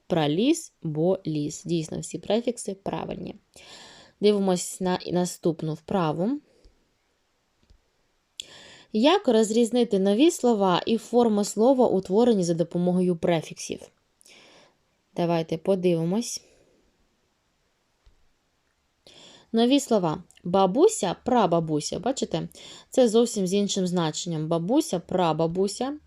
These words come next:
Правда, неправда. Слово утворилось зовсім з іншим значенням. Також є форми слів. Зазвичай форми слів, е, значення в них не змінюється. Писати, написати.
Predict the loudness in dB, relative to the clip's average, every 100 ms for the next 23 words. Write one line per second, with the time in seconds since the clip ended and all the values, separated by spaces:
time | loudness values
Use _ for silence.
0 | _ -20 -20 -20 _ 2 4 4 0 -2
1 | 0 0 2 0 0 0 2 0 -2 -2
2 | -4 -8 _ -6 0 2 0 0 2 4
3 | 4 2 0 -4 -2 -2 -2 -6 -6 -6
4 | -8 -6 -6 -8 -14 -20 -2 0 0 0
5 | 0 0 2 2 0 -4 -6 -10 -12 _
6 | -20 -20 -8 -6 4 4 6 4 4 2
7 | 0 2 2 2 -4 0 0 0 -2 0
8 | 2 0 0 -2 0 -4 -4 -8 -10 -10
9 | -2 -2 0 0 0 0 -2 -2 0 2
10 | 2 0 -4 -4 -10 -14 -14 -18